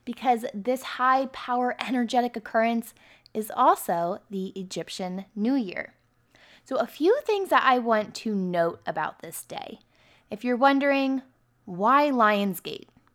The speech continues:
Why not Tiger Gate? <laughs> Well, that's because our sun is currently in the zodiac sign of Leo, the lion. Now, if you're not hip with the stars and you're wondering, "What's so important about Sirius?"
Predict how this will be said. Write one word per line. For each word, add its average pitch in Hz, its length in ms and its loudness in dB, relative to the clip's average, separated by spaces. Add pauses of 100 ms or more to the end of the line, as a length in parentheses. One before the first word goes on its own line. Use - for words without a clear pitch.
(140)
Why 208 200 4
not 226 280 4
Tiger 180 440 4
Gate? 143 380 -10
<laughs> 311 60 0 (680)
Well, 233 320 8
that's 254 360 8
because 262 400 4
our 226 240 0
sun 202 500 2
is - 240 -8
currently 202 420 -4
in 190 120 -4
the 185 100 -4
zodiac 175 480 -2
sign 160 500 -10
of 160 320 -8 (220)
Leo, 220 540 -2 (320)
the 214 100 0
lion. - 440 -2 (220)
Now, 208 200 0
if 220 180 0
you're 262 160 2
not 349 280 4
hip 269 260 -2
with 262 140 -2
the 262 100 -4
stars 180 400 2
and 208 100 -4
you're 202 140 0
wondering, 202 400 -2
"What's 494 240 0
so 403 160 4
important 294 320 4
about 202 260 2
Sirius?" - 540 -10